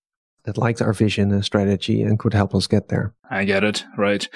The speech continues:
Speaker 2: So, uh, another question then, what was your, uh, cap table like before the deal and what is it like now?
Speaker 1: So without going into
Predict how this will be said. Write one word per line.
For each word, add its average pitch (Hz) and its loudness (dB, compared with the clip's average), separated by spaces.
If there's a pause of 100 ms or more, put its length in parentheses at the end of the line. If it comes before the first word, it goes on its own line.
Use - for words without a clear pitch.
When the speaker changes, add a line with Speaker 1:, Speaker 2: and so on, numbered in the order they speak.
(240)
Speaker 2:
So, 135 -2
uh, 127 2
another 135 -2
question 147 0
then, 127 0
what 147 -2
was 139 -2
your, 135 2
uh, 123 2
cap - -8
table 101 0
like 98 -2
before 107 0
the 110 0
deal 110 0
and 104 0
what 98 -2
is 101 -2
it 101 -4
like 90 -4
now? 82 -12 (840)
Speaker 1:
So 151 0
without 156 0 (280)
going 131 2
into 123 0